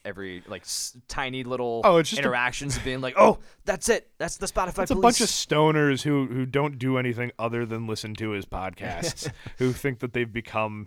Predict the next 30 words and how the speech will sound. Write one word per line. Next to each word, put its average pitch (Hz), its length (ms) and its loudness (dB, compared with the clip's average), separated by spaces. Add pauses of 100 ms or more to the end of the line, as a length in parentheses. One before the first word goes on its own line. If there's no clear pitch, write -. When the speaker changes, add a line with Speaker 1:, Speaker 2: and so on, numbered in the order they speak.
Speaker 2:
you 117 140 -6
know, 98 160 -4
the, 98 240 -8 (120)
the 110 80 -6
furthest 110 680 -6 (140)
Speaker 1:
Who 104 100 -12
think 101 160 -16
they're 98 140 -10
elk 95 160 -10
hunters 104 240 -12
now? 107 160 -12 (120)
Speaker 2:
Uh, 131 120 -4
yeah, 139 220 4
basically 123 420 -4
they 160 160 -4
think 123 160 -8
they're 113 100 -6
the 107 80 -8
smartest 110 320 -4
people 110 240 -6
in 104 80 -6
the 98 60 -6
world 101 200 -4
'cause 101 120 -12
they 98 60 -10
listen 98 280 -12
to 95 60 -14
Joe 95 160 -10
Rogan. 92 420 -12 (380)
But 147 320 2